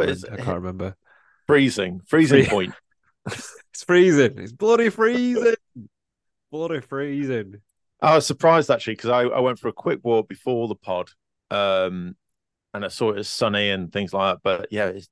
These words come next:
Speaker 2: it was a lot colder than what I've been used to. It's been kind of sitting around just under ten degrees, um, where I'm in the northwest of England. And today it's definitely going below that five. You, you can tell the frost is coming,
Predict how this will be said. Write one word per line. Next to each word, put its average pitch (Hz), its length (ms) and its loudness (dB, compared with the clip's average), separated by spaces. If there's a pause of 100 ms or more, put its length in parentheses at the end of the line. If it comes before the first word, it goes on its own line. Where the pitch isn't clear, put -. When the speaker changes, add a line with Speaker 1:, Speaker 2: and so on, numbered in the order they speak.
Speaker 2:
it 107 100 -18
was 98 260 -8
a 95 40 -14
lot 104 220 -2
colder 117 320 0
than 98 220 0
what 98 160 2
I've 92 100 -6
been 95 160 -2
used 101 300 -4
to. 90 320 -6
It's 104 180 -8
been 107 400 0
kind 107 140 -4
of - 80 -6
sitting 107 240 -4
around 92 400 0 (420)
just - 240 -10
under 104 200 0
ten 110 240 0
degrees, 113 680 -2
um, 95 540 0
where 95 180 2
I'm 95 200 0
in 90 80 -10
the 95 80 -8
northwest 95 440 -4
of 92 80 -8
England. 87 420 -8 (880)
And 95 260 -4 (280)
today 90 480 -4
it's - 180 -12
definitely 90 440 -6
going 90 280 -4
below 85 280 -4
that 85 180 -6
five. 85 400 -2
You, 87 160 -10
you 98 200 -16
can - 140 -12
tell 104 240 0
the 98 60 -2
frost - 400 -6
is 90 100 -16
coming, 85 320 -6